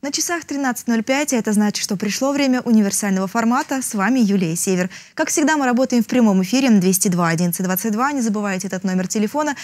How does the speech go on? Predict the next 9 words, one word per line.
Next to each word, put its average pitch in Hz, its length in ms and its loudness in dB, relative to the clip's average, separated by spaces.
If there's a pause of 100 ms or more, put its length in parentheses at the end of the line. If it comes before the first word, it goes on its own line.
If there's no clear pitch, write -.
(120)
потому 262 300 0
что - 160 -2
он 311 220 -2
поможет 240 580 0
стать 233 420 -2
вам 220 320 0
участниками 262 640 -2
нашего 190 380 0
эфира. 180 260 -2